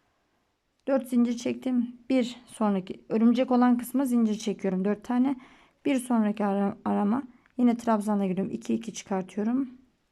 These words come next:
Bir kere tığıma dolayıp iki, iki çıkardım. Bakın şu şekilde. Bir kere tığıma doladım. İki, iki çıkarttım.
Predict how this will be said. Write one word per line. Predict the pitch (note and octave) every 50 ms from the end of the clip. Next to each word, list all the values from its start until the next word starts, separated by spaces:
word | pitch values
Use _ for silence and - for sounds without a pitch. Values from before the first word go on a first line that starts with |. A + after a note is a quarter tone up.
| _ _ _ _ _ _ _ _ _ _ _
Bir | - G#3+ A3
kere | - G#3+ G3
tığıma | G3+ - G#3 G#3 G3+ G3+
dolayıp | G3 G3 G3+ A#3+ B3 B3
iki, | - - - - -
iki | - - - - - F#3+
çıkardım. | - - - - A3 G#3 G#3 G3+ A#3+ B3 B3 B3 - - - _ _ _ _ _ _ _ _ _ _ _ _ _ _ _ _ _ _ _ _ -
Bakın | A3 - G#3+
şu | F#3+ - -
şekilde. | - - G#3 G3 - G3+ G3 F#3 F#3 A#3 C4+ - - _ _ _ _ _ _ _ _ _ _ _ _ _ _ _ _ _ _ _ _ _ _ _ _ _ _ _ _ _ _ _ _ _ _ _ _ _ _ _ _ _ _ _ _
Bir | A#3+ A#3 A3 A#3
kere | - A#3 A3 G3+
tığıma | G#3+ - G#3 G3 G3+ G#3+ G3+
doladım. | G#3+ A3+ A3+ A3 G#3+ A#3 B3 B3+ A#3+ B3 - - _ _ _ _ _ _ _
İki, | A#3 A3+ - - A#3+
iki | - - - G#3 G3+
çıkarttım. | - - - A3 G3+ G3 F#3+ - - A#3 B3 B3+ B3 -